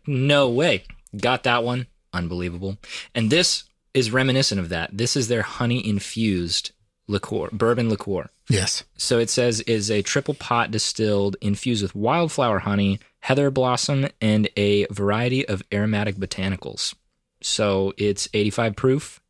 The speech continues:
Speaker 1: batch number thirty in their experimental series. And I said, "I have to have it." So
Speaker 2: Yes.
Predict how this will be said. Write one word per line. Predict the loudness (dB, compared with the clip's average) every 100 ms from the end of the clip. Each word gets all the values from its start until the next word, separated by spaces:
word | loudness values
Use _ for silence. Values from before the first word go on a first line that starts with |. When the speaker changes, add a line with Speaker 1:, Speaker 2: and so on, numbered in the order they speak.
| _
Speaker 1:
batch | 0 0 0
number | 0 -2
thirty | 0 0 0 -2 -2
in | -2
their | 0
experimental | -2 -2 -2 0 0 -2
series. | -2 0 0 -2 -6 -10 _ _ _ _
And | -2 0
I | 0 0
said, | 0 0 -2
"I | -2
have | -4 -6
to | -6
have | -4 -6
it." | -8 -12
So | 0 2
Speaker 2:
Yes. | 4 0 -4